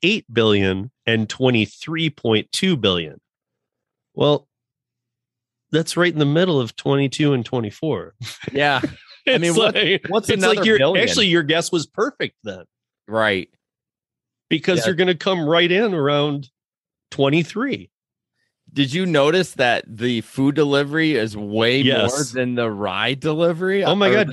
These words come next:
Speaker 1: Did, did you see this? Look, look at this part. Um, and I don't know, maybe mobility is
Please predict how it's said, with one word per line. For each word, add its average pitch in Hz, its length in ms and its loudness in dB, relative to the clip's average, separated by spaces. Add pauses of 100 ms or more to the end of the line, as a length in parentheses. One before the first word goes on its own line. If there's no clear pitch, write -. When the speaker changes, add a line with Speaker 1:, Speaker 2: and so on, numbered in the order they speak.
Speaker 1:
Did, - 60 -8 (100)
did 139 200 0
you 185 120 2
see 185 220 -2
this? 143 400 0
Look, 170 200 -4 (120)
look 175 220 -4
at 180 140 -6
this - 220 -2
part. 98 440 -4
Um, 101 500 -2 (680)
and 135 200 0
I 151 100 2
don't 185 140 0
know, 190 200 2
maybe 151 320 0
mobility 160 800 0
is 135 380 -2